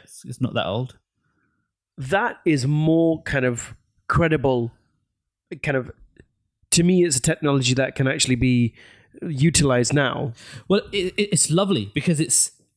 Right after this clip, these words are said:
Speaker 1: it's, it's a great example because it's part of new science fiction. It's part of how science fiction is evolving to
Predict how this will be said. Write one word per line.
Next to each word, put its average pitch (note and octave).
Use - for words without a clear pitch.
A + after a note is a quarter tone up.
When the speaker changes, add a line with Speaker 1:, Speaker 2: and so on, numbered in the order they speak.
Speaker 1:
it's, -
it's C#3
a D#3
great F3+
example F#3
because B2+
it's D3
part D#3+
of D#3
new D3+
science B2+
fiction. B2
It's -
part E3
of E3
how F3
science E3+
fiction D#3
is C#3
evolving C#3
to C3